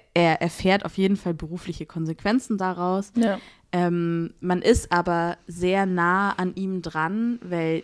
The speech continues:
Speaker 1: die Person, die das sozusagen als Bericht schreibt, fast so ein bisschen
Speaker 2: Die
Speaker 1: das Buch.
Speaker 2: Erzählerin.
Speaker 1: Die Erzählerin, aber es ist wie so ein Bericht, wie so ein langer
Speaker 2: Ja.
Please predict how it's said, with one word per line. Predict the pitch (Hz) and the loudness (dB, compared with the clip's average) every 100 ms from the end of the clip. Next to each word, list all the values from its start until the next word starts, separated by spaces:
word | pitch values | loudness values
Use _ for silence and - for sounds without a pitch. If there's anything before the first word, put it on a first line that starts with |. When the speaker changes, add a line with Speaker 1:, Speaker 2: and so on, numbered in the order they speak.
| 202 | -6
Speaker 1:
die | 180 | -6
Person, | - 180 170 180 214 226 220 220 _ _ _ - - - | -2 -2 -2 0 2 4 4 0 _ _ _ -20 -20 -16
die | 165 180 | -2 2
das | 190 | 4
sozusagen | 185 185 175 | 4 2 0
als | 160 - | 0 -4
Bericht | 190 165 262 - - - - | -2 2 2 2 -6 -10 -12
schreibt, | - - 254 277 - | -12 -8 -6 -6 -10
fast | - 262 | -14 -14
so | - | -10
ein | 262 | -10
bisschen | 262 262 214 | -4 0 4
Speaker 2:
Die | 226 | 6
Speaker 1:
das | 196 | 4
Buch. | |
Speaker 2:
Erzählerin. | 202 208 214 202 185 180 | 6 8 8 6 4 2
Speaker 1:
Die | |
Erzählerin, | 185 208 233 226 - | 0 -2 -6 -6 -4
aber | 220 | -4
es | 214 | -4
ist | 254 | -6
wie | 254 | -6
so | 226 | -2
ein | 226 | -2
Bericht, | 208 196 202 - - | -2 -4 -8 -10 -14
wie | 185 | -10
so | 185 | -2
ein | |
langer | 185 214 | 4 8
Speaker 2:
Ja. | 208 208 208 | 8 8 6